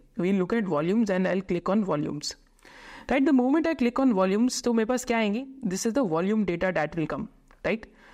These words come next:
तो volume exactly होती क्या है? So volume measures the number of shares traded in a stock or a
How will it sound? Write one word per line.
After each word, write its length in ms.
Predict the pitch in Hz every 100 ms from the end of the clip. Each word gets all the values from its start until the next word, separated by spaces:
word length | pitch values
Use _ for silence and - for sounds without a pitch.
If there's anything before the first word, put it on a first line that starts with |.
| - -
तो 80 | 262
volume 420 | 190 247 320 311
exactly 560 | 208 196 190 226 294 220
होती 260 | 180 180 202
क्या 120 | -
है? 100 | - - _ _ _ _ - _ _ 202
So 160 | 277
volume 420 | 196 196 247 320
measures 320 | 226 202 233 254
the 60 | 240
number 180 | 180 202
of 160 | 220
shares 320 | - 170 185 -
traded 320 | 175 185 190
in 120 | 196
a 40 | 185
stock 280 | 147 170 175
or 40 |
a 100 | 175